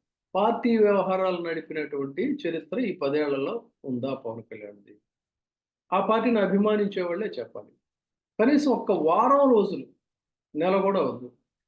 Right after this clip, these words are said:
వారం రోజుల పాటు రోజు డైలీ ఒక యాక్టివిటీ చొప్పున ఈ పదేళ్లలో అతను వ్యవహరించినటువంటి కార్యక్రమాలు ఏమైనా ఉన్నాయా? పోనీ ఈ పదేళ్లలో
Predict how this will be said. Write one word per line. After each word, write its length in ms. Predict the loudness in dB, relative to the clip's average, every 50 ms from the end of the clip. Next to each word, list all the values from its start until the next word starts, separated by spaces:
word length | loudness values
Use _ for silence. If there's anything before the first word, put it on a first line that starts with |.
| _ _ -10 -4
వారం 440 | 0 2 2 2 4 4 4 2 4
రోజుల 280 | 4 2 2 4 2 2
పాటు 240 | 2 2 2 0 0
రోజు 460 | 0 2 4 4 4 2 0 -2 0
డైలీ 400 | 0 0 0 2 0 0 0 0
ఒక 200 | 0 0 -2 -4
యాక్టివిటీ 520 | -6 -6 -8 -10 -8 -8 -8 -8 -4 -2
చొప్పున 500 | -2 -2 -2 -4 -8 -8 -6 -4 -2 -2
ఈ 100 | -2 -2
పదేళ్లలో 680 | -4 -4 -4 -2 0 0 2 2 0 0 0 -2 -2
అతను 380 | -4 -8 -10 -10 -10 -8 -8 -10 -12 _ _ _ _ _ _ _ _ _ -2
వ్యవహరించినటువంటి 880 | 0 0 2 2 0 -2 -2 -2 -2 -2 -4 -4 -4 -4 -6 -6 -6 -6
కార్యక్రమాలు 640 | -6 -6 -6 -6 -6 -6 -4 -4 -4 -2 -4 -4 -6
ఏమైనా 300 | -6 -6 -8 -8 -8 -8
ఉన్నాయా? 420 | -8 -8 -10 -12 -16 -18 -18 -20 -20 _ _ _ _ _ _ _ _ _ _ _ 0
పోనీ 300 | 4 4 6 6 6 6
ఈ 280 | 6 6 6 6 4 2
పదేళ్లలో 880 | 2 2 4 4 4 4 4 4 4 6 6 6 6 6 4 2 -2